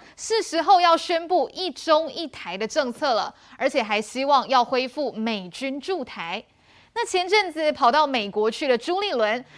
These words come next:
在那边高喊国民党绝对是亲美路线的政党，结果成效怎么样呢？最新的民调出炉，将近六成五的民众还是觉得国民党比较亲中。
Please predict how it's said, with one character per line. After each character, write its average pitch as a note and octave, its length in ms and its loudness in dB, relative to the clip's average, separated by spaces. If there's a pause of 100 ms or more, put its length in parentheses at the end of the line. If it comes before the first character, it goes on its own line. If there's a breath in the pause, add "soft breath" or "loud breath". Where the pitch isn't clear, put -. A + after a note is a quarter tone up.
在 G#4+ 100 0
那 A4 140 2
边 F#4+ 240 0
高 F#4+ 200 8
喊 B3+ 260 0
国 F4+ 200 2
民 G4+ 180 -6
党 C4+ 240 4
绝 B3 240 2
对 D#4 240 0
是 C#4+ 200 -4
亲 F#4+ 360 -10
美 A#3+ 200 -2
路 C#4+ 200 0
线 C#4+ 180 -2
的 B3 100 0
政 C#4 260 2
党， A3 260 2 (240 soft breath)
结 G4+ 140 -2
果 G#4+ 160 6
成 E4+ 260 0
效 F#4 220 6
怎 D#4 160 -2
么 D4+ 80 -6
样 F#4 300 2
呢？ D4+ 260 0 (280 loud breath)
最 G#4 280 -4
新 F4+ 140 -6
的 E4 80 0
民 C#4+ 160 -4
调 D#4+ 180 6
出 D#4+ 240 -4
炉， A#3+ 260 2
将 D4+ 320 -4
近 D4 280 -4
六 F4+ 260 2
成 C4 280 2
五 C4 260 0
的 A#3+ 100 0
民 A#3 240 -4
众 D4+ 340 4
还 A3 380 -4
是 D4+ 180 -4
觉 A3 260 -2
得 A#3 200 6
国 A#3+ 160 2
民 C#4 160 -2
党 A3+ 320 4
比 G3+ 220 -6
较 B3+ 260 4
亲 B3 320 -4
中。 A#3+ 360 4